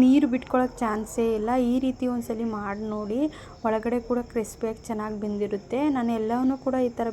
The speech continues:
ಬೇಯಿಸ್ಕೊಂಡು ಎತ್ತಿಟ್ಕೊತಾ ಇದ್ದೀನಿ. ನೋಡಿ, ನೋಡಿ ಯಾವ ರೀತಿ ಕಾಣಿಸ್ತಾ ಇದೆ, ಒಂಚೂರು ಎಣ್ಣೆ ಎಣ್ಣೆ ಏನೂ ಕಾಣಿಸ್ತಾ ಇಲ್ಲ.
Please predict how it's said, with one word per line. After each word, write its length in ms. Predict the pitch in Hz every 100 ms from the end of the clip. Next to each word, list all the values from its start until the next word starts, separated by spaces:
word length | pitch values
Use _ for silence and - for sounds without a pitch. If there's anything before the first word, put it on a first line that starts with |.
| 214
ಬೇಯಿಸ್ಕೊಂಡು 460 | 214 - 226 214 226 214
ಎತ್ತಿಟ್ಕೊತಾ 680 | - 214 - 214 208 214 196
ಇದ್ದೀನಿ. 280 | 202 220 311 - - - - - 226
ನೋಡಿ, 200 | 226 285 294 - - - - - - - - - - - - - - - - - - -
ನೋಡಿ 180 | 226 226 240 208
ಯಾವ 200 | 208 240 247
ರೀತಿ 180 | 240 254 233
ಕಾಣಿಸ್ತಾ 320 | 226 226 233
ಇದೆ, 100 | 226 233
ಒಂಚೂರು 440 | 226 214 - 269 285 247
ಎಣ್ಣೆ 200 | 214 226 226
ಎಣ್ಣೆ 200 | 220 226 226 220 220
ಏನೂ 140 | 240 -
ಕಾಣಿಸ್ತಾ 460 | 226 214 - - 208
ಇಲ್ಲ. 120 | 202